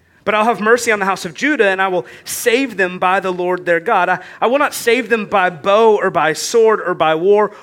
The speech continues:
or by horses or by horsemen.' When she had weaned no mercy, she conceived and bore a son, and the Lord said, 'Call his name Not My People, for you are not my people, and I am not your God.'" This is God's word.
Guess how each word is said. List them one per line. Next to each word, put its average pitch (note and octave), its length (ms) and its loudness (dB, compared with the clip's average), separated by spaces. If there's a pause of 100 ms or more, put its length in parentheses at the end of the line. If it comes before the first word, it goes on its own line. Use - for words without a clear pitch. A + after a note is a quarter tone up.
or F#3 100 0
by D#3+ 200 0
horses F3+ 520 -6
or E3+ 240 -6
by E3 160 0
horsemen.' G3 480 -4 (880)
When G3 120 -2
she G#3+ 140 -6
had G3 100 0
weaned G#3+ 260 -2
no G3+ 100 0
mercy, G#3+ 340 -6
she G3 160 -12
conceived F#3+ 460 -8
and F#3 80 -8
bore E3 140 -4
a D#3+ 40 -8
son, F#3+ 360 -4
and E3 100 -6 (340)
the F3+ 80 -4
Lord G3 220 0
said, F#3+ 180 -2
'Call A3+ 260 2
his A3+ 200 0
name G3+ 300 -2 (200)
Not G3 400 -2
My G3+ 220 -2
People, F#3+ 480 -10 (500)
for G#3 140 -2
you G#3+ 180 -2
are B3 80 4
not G#3+ 280 -2
my F3+ 120 0
people, E3 440 -6
and F3 180 -4
I F3+ 240 0
am F#3+ 240 -4
not G3+ 320 -4 (100)
your A2+ 200 -16
God.'" - 360 -20 (840)
This - 100 -20
is E3+ 80 -14
God's D#3+ 260 -2
word. E3+ 280 -6